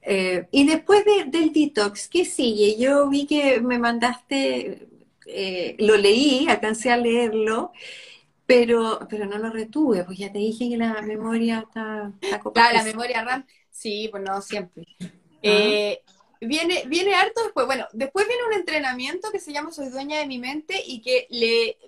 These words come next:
Speaker 2: profundizamos el detox y cada uno de los temas del detox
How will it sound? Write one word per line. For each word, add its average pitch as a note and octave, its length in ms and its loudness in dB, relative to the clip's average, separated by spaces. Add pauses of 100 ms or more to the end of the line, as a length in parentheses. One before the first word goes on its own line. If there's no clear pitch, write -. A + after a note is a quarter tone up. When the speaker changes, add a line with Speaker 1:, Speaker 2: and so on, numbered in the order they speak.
Speaker 2:
profundizamos B3 600 -2
el D4 80 -4
detox - 480 -10
y G#3+ 160 -6
cada D4+ 340 6
uno E4 200 -2
de C#4+ 80 -2
los C4 140 -10
temas D4+ 300 -2
del D4+ 160 -4
detox D#4+ 580 -8